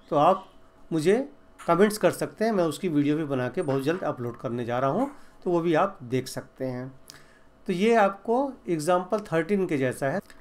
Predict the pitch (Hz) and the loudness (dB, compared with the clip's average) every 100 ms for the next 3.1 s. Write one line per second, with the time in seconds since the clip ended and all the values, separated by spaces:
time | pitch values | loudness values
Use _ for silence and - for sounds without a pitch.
0 | - - - - - - 196 185 226 214 | -20 -20 -20 -20 -20 -4 -2 0 0 0
1 | 220 220 208 226 226 208 151 151 165 147 | 2 0 2 2 4 6 4 4 -2 2
2 | 147 147 135 117 113 117 120 117 120 165 | 2 2 2 0 -2 -2 -2 -2 -2 -2